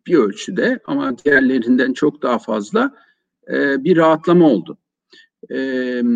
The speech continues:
çünkü, e, birçok ülke Trump'ın yeniden bir, e, dört yıl boyunca Amerikan başkanı olmasından,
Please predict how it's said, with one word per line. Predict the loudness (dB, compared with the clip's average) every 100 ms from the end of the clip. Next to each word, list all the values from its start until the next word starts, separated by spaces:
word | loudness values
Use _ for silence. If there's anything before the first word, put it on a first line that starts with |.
| 0 -4 -6 -10 -8
çünkü, | 0 2 2 2 2 4 2 -2 -2
e, | -2 -2 -6
birçok | -4 -4 -2 -4
ülke | -4 -2 -2
Trump'ın | -2 -6 -4 -4 -2 0
yeniden | 2 2 2 -2 -2 -2
bir, | -2 -6 -12 -12
e, | -8 -6 -6 -6 -8 -6
dört | -4 -4 -8
yıl | -10
boyunca | -6 -4 -4 -6 -4
Amerikan | -4 -6 -6 -2 -2
başkanı | -2 -8 -6 -4
olmasından, | -2 -4 -4 -6 -6 -6 -2 0